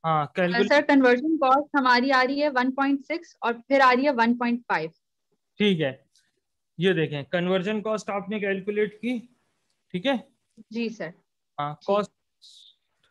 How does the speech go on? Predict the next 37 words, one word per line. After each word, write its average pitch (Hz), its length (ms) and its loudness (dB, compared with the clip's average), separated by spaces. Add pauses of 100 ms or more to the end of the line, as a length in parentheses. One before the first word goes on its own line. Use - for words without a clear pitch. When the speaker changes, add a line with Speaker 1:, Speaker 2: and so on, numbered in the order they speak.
Speaker 1:
हाँ, 147 340 -2 (1700)
ठीक 208 140 2
है, 180 80 4
सही 202 260 0
calculate 165 640 -2
किया 139 160 -6
आपने, 135 260 -12
ठीक - 960 -14
है 262 60 2
ना? 262 120 2 (580)
पहले 214 260 2 (160)
आपने 214 280 0
हंड्रेड 208 360 0
Speaker 2:
जी 240 60 4
Speaker 1:
यूनिट 240 140 2
Speaker 2:
सर। - 80 -20
Speaker 1:
वाले - 440 -6
के 233 100 -4
लिए 233 220 -2
की, 220 180 -6 (120)
hundred 208 300 0
units 226 380 -2
वाले 202 260 0
के 202 120 -4
लिए 196 240 -2
की, 175 200 -10 (720)
ठीक 208 120 -4
है? 254 60 2
पहले 214 280 0
आपने 208 280 0
Speaker 2:
जी, 214 100 0
Speaker 1:
हंड्रेड 202 260 -4 (100)
Speaker 2:
और 508 80 6 (100)
एटी 302 280 6
मनी 262 220 6
dollar 233 300 4
किया 202 340 0